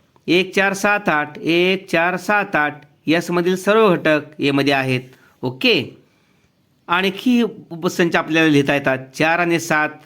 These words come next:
हा सुद्धा एचा उपसंच आहे. त्यानंतर एक आणि चार हा सुद्धा एचा उपसंच आहे. त्यानंतर केवळ चार आणि आठ हा सुद्धा या ठिकाणी एचा उपसंच आहे. ओके, त्यानंतर एक,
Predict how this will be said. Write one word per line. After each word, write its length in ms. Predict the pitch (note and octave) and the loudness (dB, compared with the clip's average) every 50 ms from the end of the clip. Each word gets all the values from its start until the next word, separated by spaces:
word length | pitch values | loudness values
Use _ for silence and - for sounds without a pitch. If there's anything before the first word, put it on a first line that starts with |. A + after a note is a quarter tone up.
| _ | _
हा 220 | - - - C#3 D3 | -20 -4 -2 -2 -2
सुद्धा 300 | C#3+ - D3+ C#3+ E3+ F3 | -2 -6 -4 -2 -2 -2
एचा 360 | - - D3 D3+ D3+ D3+ D3+ | 0 0 0 0 0 0 -2
उपसंच 400 | C#3+ C3 C#3 - C#3+ C3 C3 C#3 | -2 -2 -2 -2 -2 0 0 0
आहे. 260 | C3+ C3+ C3+ B2+ B2+ B2+ B2+ - _ _ _ _ _ _ _ _ - | 0 0 0 -2 -2 -4 -8 -18 _ _ _ _ _ _ _ _ -2
त्यानंतर 540 | D3 D#3 E3 D#3+ D#3 D#3 E3+ E3 E3+ E3+ E3+ D3+ - - - _ _ _ _ - | 0 0 2 0 0 2 2 4 4 4 2 0 -4 -10 -20 _ _ _ _ 0
एक 340 | C#3+ D#3+ F3 F#3 G3 G3 G3+ | 2 4 4 4 2 2 0
आणि 260 | F3+ F3+ F3 F3+ F3+ | 0 2 2 2 2
चार 520 | F3 F3 - - D#3+ D#3+ D#3 D#3+ D#3+ D#3 D3 | 0 -2 -2 0 2 2 2 2 0 -2 -2
हा 360 | C3 C3 D3 E3+ F#3 F#3+ G3+ F#3+ | -4 -4 -2 0 2 2 0 0
सुद्धा 380 | - E3 D#3 D3 D#3 G#3+ A3 | 0 -2 -4 0 0 0 2
एचा 340 | G3+ F3+ E3+ E3 - E3 D#3 | 4 4 2 2 2 0 0
उपसंच 440 | D3+ C3+ B2+ - D#3 C#3 C3+ C3+ D3+ | 0 0 -2 0 0 2 2 2 2
आहे. 380 | C#3 C3+ C3 B2+ B2+ B2+ B2 C3 - - _ _ _ _ _ _ _ _ _ | 0 0 0 0 -2 -2 -4 -6 -12 -16 _ _ _ _ _ _ _ _ _
त्यानंतर 380 | - D#3+ E3+ F3 F3 D#3 G3 F#3+ F#3+ - | 0 0 2 2 0 2 0 0 2 2
केवळ 340 | F3 E3+ E3 F3 F#3+ G#3 | 0 2 4 4 4 4
चार 360 | G#3 G3+ - F3+ E3+ E3 E3 E3 | 2 0 0 0 0 2 2 0
आणि 220 | E3 D#3+ D#3+ D#3+ | 0 0 0 0
आठ 320 | C3 D3 D3 D3 D3 D3 C#3+ - | 0 0 0 0 -2 -2 -6 -14
हा 300 | - - - C3+ D3 E3 | -14 -4 0 0 2 2
सुद्धा 420 | E3 - - B2 A#2 A#2+ D#3+ F#3+ G3 | 0 -2 -6 -8 -6 -2 -2 0 0
या 160 | F#3 E3 D#3 | 2 0 0
ठिकाणी 520 | C#3 C#3+ C#3 B2+ C3+ C3 B2+ C3 C3 C3 C3 C3 - - _ _ _ _ _ - | 0 0 -2 0 0 -2 0 0 -2 -2 -4 -8 -12 -20 _ _ _ _ _ 0
एचा 340 | B2+ C#3 C#3+ C#3+ C#3+ C#3+ | 2 2 2 2 2 0
उपसंच 460 | C3 B2 C3 - - B2+ A#2+ B2 A#2+ C#3 | 0 0 -2 -2 -2 -2 -2 0 0 0
आहे. 220 | B2+ A#2+ A#2+ A#2+ - | -2 0 0 -2 -2
ओके, 360 | - A#2+ A#2+ - A3+ A3 G#3+ F#3 - - - - _ _ _ _ _ - | -4 -8 -6 0 0 2 2 2 -2 -8 -18 -20 _ _ _ _ _ -4
त्यानंतर 340 | D#3+ D#3+ E3 E3 D#3 - E3 | -2 0 0 0 0 0 -2
एक, 580 | E3 - D#3 E3 F3 F3 F3 E3+ E3+ D#3+ E3 | 0 2 2 2 4 4 4 4 2 -2 -4